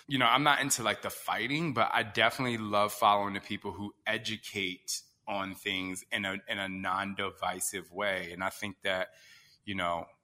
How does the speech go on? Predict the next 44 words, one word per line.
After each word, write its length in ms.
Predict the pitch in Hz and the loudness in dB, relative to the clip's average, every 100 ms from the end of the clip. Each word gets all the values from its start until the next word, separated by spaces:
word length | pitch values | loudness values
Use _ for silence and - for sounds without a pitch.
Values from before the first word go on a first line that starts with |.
| _ - | _ 0
I 100 | 117 | 2
think 300 | 175 208 185 | 2 0 0
these 300 | 180 - - | 2 2 2
things 320 | 127 135 131 | 2 2 4
that 160 | 104 | 2
happen, 460 | 90 92 92 117 98 | 4 4 2 0 -2
like 200 | 87 87 | -4 -8
Pride 320 | - 120 117 | 2 4 6
Month, 260 | 104 92 - | 2 -2 0
Black 200 | 104 - | -2 -2
History 300 | 110 - 92 | -6 -4 -4
Month, 240 | 87 87 - 98 | -2 -4 -6 -6
Mental 320 | 107 110 98 | -4 -4 -6
Health 80 | 98 | -6
Awareness 480 | 90 90 87 87 - | -6 -6 -4 -8 -6
Month, 220 | 87 82 _ - - - _ - | -6 -6 _ -20 -20 -20 _ -4
I 100 | 110 | -2
just 240 | 107 - | -2 -4
think 200 | 107 95 | -6 -6
that 180 | 95 90 | -6 -2
all 200 | 110 104 | -2 0
of 80 | 101 | -2
those 200 | 98 - | -2 -4
things 300 | 92 90 87 | -6 -8 -8
help 240 | - 90 - | -8 -8 -10
people 600 | 92 90 87 87 87 _ _ _ _ _ _ | -12 -8 -6 -6 -8 _ _ _ _ _ _
understand 800 | 101 107 113 123 - 98 98 98 | -6 -4 -2 -4 -2 -2 0 -2
people 400 | - 98 - 92 - | -6 -10 -4 -4 -4
a 60 | 92 | -6
little 220 | 92 92 | -6 -6
bit 160 | 95 | -4
better. 200 | 104 156 | -2 -2
'Cause 160 | 170 170 | -2 -6
how 160 | - 349 | -6 -4
many, 240 | 415 294 - - - - | -2 -2 -4 -12 -14 4
like, 200 | 226 214 | 6 6
there 140 | 339 427 | 2 2
are 40 | |
people 280 | - 185 156 | 4 4 4
who've 140 | 123 | 4
never 300 | 113 123 127 | 6 6 6
left 240 | 123 117 120 | 6 4 4
their 160 | 107 | 2
hometown. 560 | 104 98 98 95 87 | 2 -2 -2 -4 -6